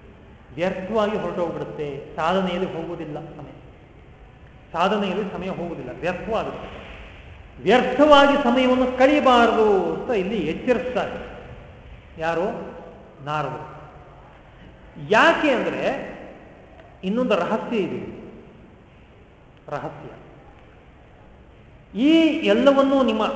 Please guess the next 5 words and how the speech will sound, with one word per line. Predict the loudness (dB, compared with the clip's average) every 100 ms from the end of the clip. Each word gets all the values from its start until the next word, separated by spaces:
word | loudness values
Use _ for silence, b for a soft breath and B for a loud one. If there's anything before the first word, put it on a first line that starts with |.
| -6 -12 -14 -16 -18 -12 -4
ಮನಸ್ಸಿನ, | -2 0 -2 -2 -2 -4 -10 -4
ಮನಸ್ಸಿಂದ | -2 -2 -4 -4
ಹೊರಗೆ | 0 0 2
ಹಾಕಿದ | 0 0 -4 -4
ಮೇಲೆ | -4 -6 -8 -12